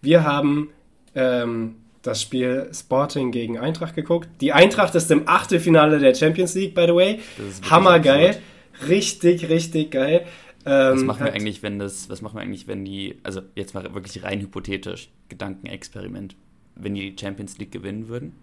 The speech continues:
Speaker 2: was würden wir dann machen?
Speaker 1: Äh, das ist eine gute Frage.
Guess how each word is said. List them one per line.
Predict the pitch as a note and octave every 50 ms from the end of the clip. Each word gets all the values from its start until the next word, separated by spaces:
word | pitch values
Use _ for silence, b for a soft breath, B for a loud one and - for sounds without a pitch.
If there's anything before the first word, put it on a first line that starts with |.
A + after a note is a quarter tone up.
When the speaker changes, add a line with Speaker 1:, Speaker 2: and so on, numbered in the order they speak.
| _
Speaker 2:
was | - - - -
würden | G#2 G#2+ G#2
wir | G#2
dann | - G#2+ G#2 G#2+
machen? | A2 - - - - - _ b b b b b b b b b b b b b b _ _ _ _ _ _ _ _ _ _ _ _ _ _ _ _ _ _ _ _ _ _ _ _ - - -
Speaker 1:
Äh, | B2+ B2 A#2+ A2+ A#2 A2+ A2+ A2+ A2+ A2 A2 A2 A2 A2 G#2+ A2 A2 A2 A2 - - _ _ _ _ - - - _ - - - - - - - - - B B B B B B B B
das | - C3 B2+ - D#3
ist | D3+ -
eine | D#3+ D3 C3+
gute | D3+ D3 - D3
Frage. | - - - B2+ B2+ C3+ C3 A#2+ A2+ A2 A2 A2 A2 -